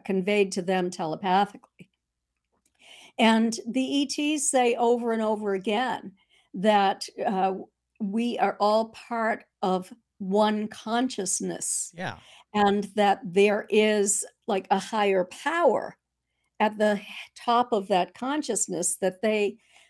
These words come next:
Speaker 1: um, they generally refer to as source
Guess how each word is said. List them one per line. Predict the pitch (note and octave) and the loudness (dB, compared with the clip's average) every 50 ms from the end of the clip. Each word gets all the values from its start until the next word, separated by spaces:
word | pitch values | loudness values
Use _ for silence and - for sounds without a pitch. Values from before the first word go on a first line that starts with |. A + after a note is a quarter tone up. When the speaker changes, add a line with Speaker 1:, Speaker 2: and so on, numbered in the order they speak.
| _ _ - | _ _ -6
Speaker 1:
um, | F#3+ F3+ F3 E3 E3+ F#3 F3+ F#3+ - - G#3+ - _ _ _ _ - - | -4 -4 -2 -2 -4 -6 -6 -10 -14 -16 -20 -20 _ _ _ _ -6 -2
they | G3+ G3+ | 0 0
generally | G3 F#3+ A3 G#3 G3 F#3+ F#3 F3 E3+ E3+ E3+ E3 F#3 G#3+ - _ - | 2 2 2 0 2 0 0 0 0 -2 -2 -4 -6 -10 -16 _ -8
refer | F#3+ G3 G3+ G3 G3 - - G#3+ G3+ F#3+ | -6 -4 -4 -4 -6 -4 0 0 0 0
to | G3 - G#3 F3+ E3 F3 | 0 -2 -2 -2 0 0
as | F3 E3+ E3+ | -2 0 0
source | - - - - A#3 A3 G#3 G#3 - | 0 0 0 2 2 2 2 0 -2